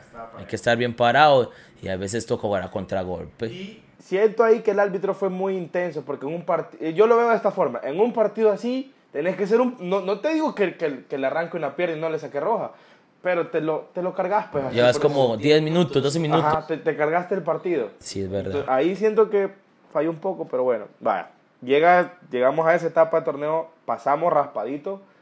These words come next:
Speaker 1: y viene el punto de inflexión, me acuerdo, contra Alianza precisamente, que le metemos tres.
Speaker 2: Tres, tres, tres cero.
Speaker 1: ¿Cómo fue la, la mentalidad?
Speaker 2: ¿Sabe qué pasa? Que,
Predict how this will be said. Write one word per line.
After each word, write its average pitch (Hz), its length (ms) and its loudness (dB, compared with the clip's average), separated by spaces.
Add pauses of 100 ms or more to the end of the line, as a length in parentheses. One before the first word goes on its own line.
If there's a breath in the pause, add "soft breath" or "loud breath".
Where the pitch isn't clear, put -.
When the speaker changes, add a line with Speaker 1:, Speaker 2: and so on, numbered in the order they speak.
(240 soft breath)
Speaker 1:
y 143 80 -4
viene 151 200 0
el 151 80 -6
punto 165 240 -6
de - 40 -2
inflexión, 165 480 -4
me 156 60 -2
acuerdo, 170 540 -2 (460 soft breath)
contra 131 320 -6
Alianza 139 360 -2
precisamente, 113 600 -14 (480)
que 110 100 -12
le 107 100 -10
metemos 113 460 -12
tres. 117 160 -4
Speaker 2:
Tres, 101 240 -8 (140)
tres, 104 380 -6
tres 113 220 -2
cero. 113 300 0 (220)
Speaker 1:
¿Cómo 131 200 -8
fue 139 140 0
la, 131 140 0
la 107 280 -10
mentalidad? 110 680 -6
Speaker 2:
¿Sabe 113 180 -2
qué 135 120 -2
pasa? 120 340 0
Que, 101 260 -6